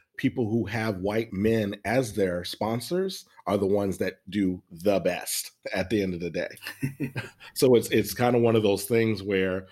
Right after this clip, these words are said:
the white men have to step up and get out of their comfort zone. And then, you know, underrepresented employees and, and women also have to get out of their comfort zone a little bit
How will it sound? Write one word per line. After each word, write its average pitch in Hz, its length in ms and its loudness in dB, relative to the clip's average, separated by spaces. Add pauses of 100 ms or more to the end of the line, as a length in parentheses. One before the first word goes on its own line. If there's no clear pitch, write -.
(180)
the 104 80 0
white 110 280 2
men 104 300 0
have 110 300 -4
to 101 120 -2
step - 480 -4
up 98 240 -4
and 92 140 -4
get 92 140 -4
out 90 160 -6
of 90 80 -6
their 107 140 -2
comfort 151 440 -4
zone. 143 400 0 (260)
And 98 240 0
then, 107 480 4
you 120 100 2
know, 104 160 2
underrepresented 101 880 0
employees 101 680 0
and, 92 220 -2
and 92 200 -6
women 107 320 4
also 98 560 0 (280)
have 101 140 0
to - 80 -6
get 104 100 4
out 98 160 4
of 92 60 2
their 104 140 4
comfort 95 380 -6
zone 98 200 0
a 92 40 0
little 92 260 0
bit 98 280 -2